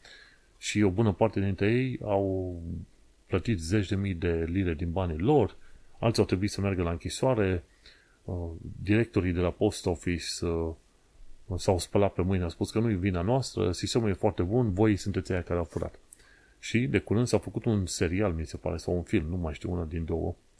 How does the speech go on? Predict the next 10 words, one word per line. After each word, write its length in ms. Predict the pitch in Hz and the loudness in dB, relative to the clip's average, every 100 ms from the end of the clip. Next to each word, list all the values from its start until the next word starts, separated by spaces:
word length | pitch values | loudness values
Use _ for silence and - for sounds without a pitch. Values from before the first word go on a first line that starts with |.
| - | -6
legate 400 | 87 92 90 85 | -2 -2 -2 -2
de 360 | 82 87 85 - _ - - - _ | -2 -2 -2 -6 _ -20 -20 -20 _
tot 260 | 107 92 - | -2 -2 -4
scandalul 520 | - - 95 92 87 | -8 -4 0 2 2
ăsta 200 | 85 - | 0 -4
Horizon 480 | 78 87 90 82 82 | -2 0 0 0 -2
de 80 | 82 | -2
la 120 | 80 | -2
post 320 | - 120 - | -2 -4 -2
office 320 | 78 - 117 | -4 -2 -4